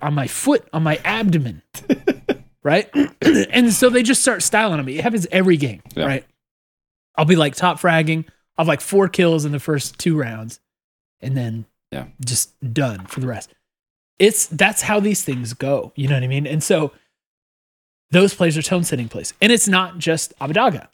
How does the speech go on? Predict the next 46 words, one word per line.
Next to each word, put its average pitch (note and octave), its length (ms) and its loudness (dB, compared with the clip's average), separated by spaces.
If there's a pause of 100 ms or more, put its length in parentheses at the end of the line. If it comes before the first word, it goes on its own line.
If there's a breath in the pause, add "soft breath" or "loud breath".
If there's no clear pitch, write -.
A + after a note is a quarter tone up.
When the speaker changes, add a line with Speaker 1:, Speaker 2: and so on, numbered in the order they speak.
Speaker 1:
I C#3 160 0
gotta D3 300 0
call D3 260 -4
out C#3+ 100 0
F C#3 160 -4
B C#3 120 -2
I C#3 160 0
as C#3+ 100 -2
well. D#3+ 200 2
This D#3+ 280 0
man G3 540 2 (300)
is D3+ 160 -4
playing D#3 500 0
mad E3 640 2
nervous. G3 480 0
You D#3 100 -4
can D3+ 160 -4
tell A#3 300 2
it A3 120 -2
in F#3+ 100 0
his E3 220 -2
positioning. C#3 600 -6
This D#3 180 -2
is F3+ 100 0
a F#3 80 2
dude D3+ 180 0
who C#3+ 180 -2
always D3 480 2
wants C3+ 220 -6
to B2+ 80 -12
kill, F3 280 0
who C#3+ 140 -2
always E3+ 420 2
wants D3+ 220 -6
to C3+ 60 -12
take D3+ 240 -4
the C3+ 60 -6
trade. B2 440 -4 (100)
Speaker 2:
Mm-hmm. F2 260 -6 (340)
Speaker 1:
He's, D3 260 0
he's C#3+ 340 -4
playing, G3+ 420 0
he's E3+ 200 0
fumbling A#3 460 2
the D3+ 80 -4
trades. C3 400 -8